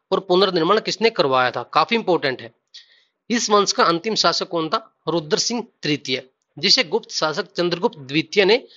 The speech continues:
पराजित कर दिया था और इसको पराजित करके इसने भी क्या किया था? विक्रमादित्य की उपाधि धारण की थी। ठीक है दोस्तों, तो शकों के बारे में हमने, हमने पढ़ा। आगे देखते हैं पहला वंश।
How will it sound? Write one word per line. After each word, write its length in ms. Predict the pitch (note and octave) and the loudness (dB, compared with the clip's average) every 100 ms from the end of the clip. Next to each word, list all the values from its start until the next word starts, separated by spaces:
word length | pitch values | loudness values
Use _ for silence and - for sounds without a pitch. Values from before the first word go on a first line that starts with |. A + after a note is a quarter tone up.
| _ _ - | _ _ -2
पराजित 340 | D#3 E3 F3+ | 0 0 -4
कर 180 | - D#3 | -2 -2
दिया 160 | C3+ D3 | 0 2
था 80 | |
और 100 | G3 | 2
इसको 240 | F3+ - A#3 | 2 2 0
पराजित 340 | - E3 F3+ | 2 0 -2
करके 300 | - D#3 - | -6 -6 -2
इसने 280 | E3 D#3 G3 | -4 0 0
भी 100 | F#3+ | 0
क्या 180 | G3+ F3 | 0 -2
किया 160 | E3 | 0
था? 220 | F3 B3 _ _ _ D3 | -4 -6 _ _ _ -10
विक्रमादित्य 680 | G3+ A3+ G#3 F3+ E3 - | -4 0 2 2 0 -2
की 140 | F#3 - _ _ | -2 -2 _ _
उपाधि 360 | D3+ E3 D#3+ A3+ | -4 0 0 -4
धारण 360 | C3+ C3 B2+ | -4 -4 -2
की 140 | B2+ B2 | -4 -8
थी। 200 | A#2+ _ _ - _ | -10 _ _ -20 _
ठीक 160 | - G3 | -6 2
है 60 | B3 | 4
दोस्तों, 240 | A3 A#3+ | 4 2
तो 100 | G#3 | -2
शकों 280 | - G3 G#3+ | 0 0 2
के 100 | A3+ | 2
बारे 200 | G3 G3+ | 4 2
में 80 | G#3 | -2
हमने, 160 | G3+ | -4
हमने 240 | F3 F3 G3+ | -4 -4 -2
पढ़ा। 260 | F#3+ E3+ F3+ _ _ - - _ | 0 0 -2 _ _ -20 -20 _
आगे 180 | F3+ A#3 | 2 2
देखते 240 | A3 - | 0 0
हैं 80 | - | -2
पहला 280 | G3 D3+ D#3+ | -2 -4 -6
वंश। 400 | C3+ B2 - - | -6 -10 -12 -16